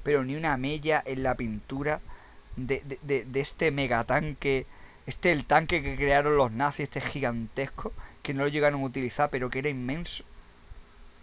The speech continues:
Ni le rascan una, un, una esquinita de la pintura. En una arista que está muy pulida, que ahí le da un golpecito y la pintura del metal salta,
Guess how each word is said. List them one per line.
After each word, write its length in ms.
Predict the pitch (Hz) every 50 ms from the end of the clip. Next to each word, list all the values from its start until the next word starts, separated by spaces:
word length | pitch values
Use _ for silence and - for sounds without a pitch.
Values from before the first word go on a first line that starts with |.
| - - - - - - - -
Ni 280 | - 143 147 151 151 135
le 160 | 131 127 117
rascan 540 | 113 117 135 156 165 - - - 190 165 156
una, 180 | 151 156 165 -
un, 140 | 156 156 160
una 260 | - 160 165 170 175
esquinita 500 | 165 - - - 139 139 156 151 - 160
de 80 | 156 151
la 120 | 143 131
pintura. 600 | - 127 120 113 110 104 - 123 120 123 90 90 - - - - - - - - - - - - - - - - - - - -
En 160 | 147 135 139
una 160 | 151 156 147
arista 500 | 143 147 175 180 - - - - 254 240
que 80 | - 151
está 240 | 139 - - 151
muy 140 | 143 143 143
pulida, 420 | - 143 135 131 139 156 175 - -
que 100 | - 135
ahí 100 | 139 143
le 100 | 156 156
da 80 | 156
un 80 | 151 143
golpecito 440 | 147 139 - 139 127 139 147 151 147
y 40 |
la 120 | 143 135 127
pintura 440 | 135 127 123 117 - 139 139 143 139
del 100 | 135 123
metal 380 | 123 123 117 - 120 117 117
salta, 420 | - - 139 151 156 - - 110